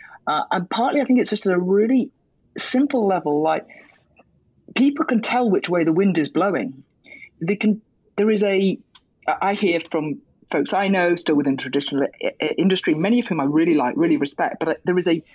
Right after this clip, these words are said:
palpable tension and difficulty and a sense that this is a challenged model and space, which is not conducive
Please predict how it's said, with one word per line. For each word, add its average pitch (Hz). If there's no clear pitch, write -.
palpable 202
tension -
and 143
difficulty 147
and 170
a 160
sense -
that -
this 156
is 147
a 156
challenged 170
model 151
and 143
space, -
which 220
is 202
not 220
conducive 208